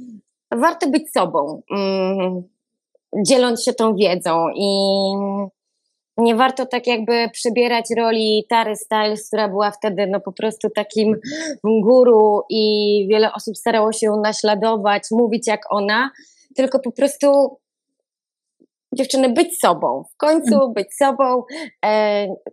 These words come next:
Speaker 1: w korporacji wszędzie zawsze musiałam udawać troszeczkę, że jestem bardziej poważna, więc,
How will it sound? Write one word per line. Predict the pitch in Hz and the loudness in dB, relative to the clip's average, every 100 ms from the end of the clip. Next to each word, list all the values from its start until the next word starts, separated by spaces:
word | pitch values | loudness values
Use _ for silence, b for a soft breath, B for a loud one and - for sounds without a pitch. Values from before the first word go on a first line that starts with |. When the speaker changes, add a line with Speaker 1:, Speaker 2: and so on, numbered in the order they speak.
| - - | -20 -4
Speaker 1:
w | |
korporacji | 285 285 277 269 277 277 - 254 247 233 - | 0 0 2 2 2 -2 -8 -6 -4 -6 -6
wszędzie | 247 247 240 | -4 -2 -2
zawsze | 247 247 233 | -4 -6 -8
musiałam | 233 247 220 220 | -6 -6 -4 -4
udawać | 233 220 240 | -6 -6 -8
troszeczkę, | 220 208 - 233 | -8 -10 -6 -4
że | |
jestem | 220 226 214 | -4 -4 -2
bardziej | 226 202 220 208 B B B B - | -2 -2 -2 -2 B B B B -6
poważna, | 247 208 233 247 240 240 240 247 254 _ _ _ 220 - | -4 0 2 2 0 -2 0 -2 -4 _ _ _ _ -2
więc, | 247 233 247 254 | 0 2 2 0